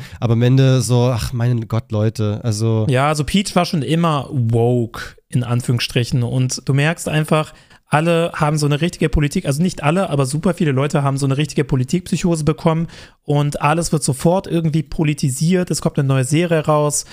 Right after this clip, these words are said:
Speaker 2: und, ähm, keine Ahnung, da ist eine Frau, die beispielsweise schwarz ist und im Originalwerk war sie weiß und alle regen sich darüber auf.
Speaker 1: Ja,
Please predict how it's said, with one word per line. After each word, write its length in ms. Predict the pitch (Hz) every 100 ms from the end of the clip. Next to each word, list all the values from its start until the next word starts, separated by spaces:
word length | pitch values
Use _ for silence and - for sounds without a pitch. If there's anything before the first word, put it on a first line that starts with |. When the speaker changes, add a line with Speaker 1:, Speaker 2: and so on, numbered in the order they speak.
| - - -
Speaker 2:
und, 480 | 143 139 135 135 -
ähm, 500 | 135 127 127 123 123 - _ _ _
keine 220 | - 127
Ahnung, 260 | 107 139 135
da 100 | 131
ist 240 | 135 -
eine 160 | 143 127
Frau, 520 | - 131 139 139 135 - _ _
die 600 | 123 135 127 123 120 - _ _ -
beispielsweise 580 | 139 139 135 135 120
schwarz 420 | 117 147 170 190 -
ist 420 | 165 165 170 -
und 220 | 139 135
im 220 | 160 156
Originalwerk 720 | - 131 127 131 170 156 151 -
war 100 | 127
sie 120 | 127
weiß 420 | 131 160 180 180
und 80 | -
alle 240 | 117 156 139
regen 180 | 139 135
sich 140 | 131
darüber 400 | 131 131 127 107
auf. 260 | 143 113 107
Speaker 1:
Ja, 280 | 98 98